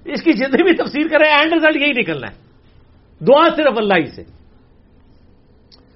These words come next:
تو اس طرح کی جو تفسیریں ہیں نا، وہ تو واقعی بدعت ہے، وہ تو ظلم ڈھایا ہے انہوں نے، قرآن کی تحریف کی ہے۔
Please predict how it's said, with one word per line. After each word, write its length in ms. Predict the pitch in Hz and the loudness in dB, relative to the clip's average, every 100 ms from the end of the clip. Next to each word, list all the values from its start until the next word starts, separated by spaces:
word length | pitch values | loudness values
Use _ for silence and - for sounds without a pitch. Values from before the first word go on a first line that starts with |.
| _ _ | _ _
تو 80 | - - | -18 -8
اس 180 | 277 277 | -6 -2
طرح 140 | 339 | 0
کی 100 | 330 | 2
جو 120 | 349 | 2
تفسیریں 460 | 320 - 226 247 254 | 2 -2 -6 -2 0
ہیں 80 | 254 | 0
نا، 160 | 339 - _ _ _ _ _ - | -4 -8 _ _ _ _ _ -12
وہ 100 | 156 | -8
تو 100 | 226 | -4
واقعی 240 | 185 175 196 | -2 -2 -2
بدعت 360 | 165 160 147 | 0 0 -2
ہے، 60 | 92 - _ _ _ - _ | -8 -20 _ _ _ -20 _
وہ 100 | 131 | -10
تو 200 | 151 143 | -8 -2
ظلم 240 | 110 294 269 | 2 2 2
ڈھایا 200 | 165 139 | -2 -2
ہے 60 | 156 | -6
انہوں 140 | 147 | -8
نے، 80 | 147 | -10
قرآن 320 | 151 147 160 | -8 -6 -8
کی 100 | 185 | -10
تحریف 420 | 170 143 170 175 | -6 -4 -4 -6
کی 200 | - | -12
ہے۔ 60 | 92 | -20